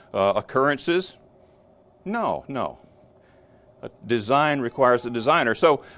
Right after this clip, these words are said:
my point here is that reason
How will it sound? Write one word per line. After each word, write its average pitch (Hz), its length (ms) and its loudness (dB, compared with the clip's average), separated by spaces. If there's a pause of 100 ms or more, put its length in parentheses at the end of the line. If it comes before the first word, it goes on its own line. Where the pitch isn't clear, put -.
my 160 120 4
point 233 360 2
here 123 320 2 (800)
is 143 300 0
that 151 340 4 (760)
reason 196 600 2